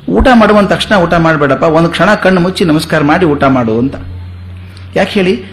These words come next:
ನಮ್ಮಲ್ಲಿದ್ದ ಅಹಂಕಾರ ಹೋಗ್ಬೇಕಾದ್ರೆ ಅದೊಂದು ಕಾರಣ. ನಾನು ಗಳಿಸಿದ ಅನ್ನ ಅಂತ ಬರ್ಬೇಡ್ದು. ಭಗವಂತ ಅನ್ನ ಕೊಟ್ಟದ್ದು ಕೊಟ್ಟಿದ್ದಾನೆ, ನೆನೆಸ್ಕೋ ಒಂದ್ಸಲ ಕೊಟ್ಟಿದ್ದಾನೆ ಅಂತ ಹೇಳಿ. ಎಷ್ಟೋ ಲಕ್ಷ ಜನಕ್ಕೆ ಅನ್ನ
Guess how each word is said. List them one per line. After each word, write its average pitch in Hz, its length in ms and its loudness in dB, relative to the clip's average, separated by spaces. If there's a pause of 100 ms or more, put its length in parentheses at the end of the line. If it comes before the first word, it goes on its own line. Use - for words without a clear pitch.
(120)
ನಮ್ಮಲ್ಲಿದ್ದ 180 400 2
ಅಹಂಕಾರ 208 600 4
ಹೋಗ್ಬೇಕಾದ್ರೆ 170 600 2
ಅದೊಂದು 147 260 0
ಕಾರಣ. 135 280 -2 (640)
ನಾನು 190 320 4
ಗಳಿಸಿದ 214 360 2
ಅನ್ನ 175 220 4
ಅಂತ 170 260 2
ಬರ್ಬೇಡ್ದು. 139 520 -2 (920)
ಭಗವಂತ 220 440 4
ಅನ್ನ 190 320 6 (180)
ಕೊಟ್ಟದ್ದು 233 400 2
ಕೊಟ್ಟಿದ್ದಾನೆ, 190 680 2
ನೆನೆಸ್ಕೋ 233 480 4
ಒಂದ್ಸಲ 175 360 2 (200)
ಕೊಟ್ಟಿದ್ದಾನೆ 165 500 2
ಅಂತ 143 200 4
ಹೇಳಿ. 139 460 -4 (400)
ಎಷ್ಟೋ 277 400 4
ಲಕ್ಷ 220 260 4
ಜನಕ್ಕೆ 233 380 4
ಅನ್ನ 180 180 4